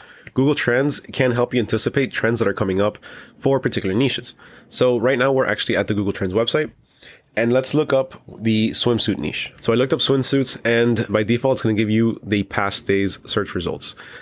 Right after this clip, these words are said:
That's not what we're looking for. I like to go for five years. So what you're looking for here is how many people are searching for, for this particular search term. So right now, since we looked up swimsuits, we're gonna see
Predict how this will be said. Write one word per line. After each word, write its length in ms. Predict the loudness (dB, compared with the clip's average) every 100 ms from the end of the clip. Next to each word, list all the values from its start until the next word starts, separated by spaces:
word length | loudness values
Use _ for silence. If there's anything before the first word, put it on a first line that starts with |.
| -2
That's 160 | 0 2
not 120 | 2
what 80 | 4
we're 100 | 4
looking 240 | 2 0
for. 320 | 2 2 2
I 60 | 2
like 160 | -2
to 100 | 0
go 120 | 0 0
for 100 | -2
five 320 | -2 -2 0
years. 400 | 0 0 -4 -10 -16 -20 -20 -18 -2
So 240 | 2 2
what 300 | 2 0 2
you're 80 | 2
looking 240 | 2 0
for 120 | 0
here 280 | 0 2 0
is 360 | 2 2 2 0
how 160 | -2 0
many 140 | 0
people 280 | 0 0 0
are 60 | 0
searching 380 | 0 0 0 0
for, 320 | 0 -2 -4 -12 -20
for 260 | _ 0 2
this 160 | 2 0
particular 440 | -2 -2 -2 -2
search 320 | -2 -2 -4
term. 360 | -2 -2 -2 -8 _ -20 -2
So 180 | 0 2
right 180 | 2
now, 100 | 2
since 200 | 2 0
we 120 | 0 0
looked 160 | 0
up 80 | -2
swimsuits, 560 | 0 0 2 0 -2 -8 -16 -20 -2
we're 140 | 0
gonna 120 | 2 2
see 460 | 2 2 2 -2